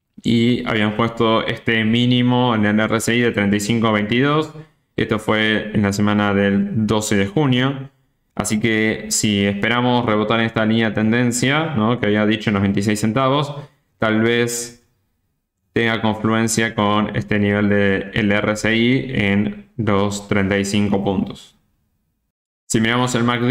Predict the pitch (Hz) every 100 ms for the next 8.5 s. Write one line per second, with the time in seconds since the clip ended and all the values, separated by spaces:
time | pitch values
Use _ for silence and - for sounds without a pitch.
0 | 156 170 - 165 - 113 117 151 175 170
1 | 113 110 110 113 113 113 113 - 104 101
2 | 104 104 110 110 - 101 98 95 101 104
3 | 202 107 110 107 117 175 170 165 175 180
4 | - - _ _ _ _ _ _ _ _
5 | _ - 156 147 139 120 131 123 113 117
6 | 110 135 123 107 110 110 113 104 101 107
7 | 98 101 98 98 - 110 104 113 110 113
8 | 131 127 127 - -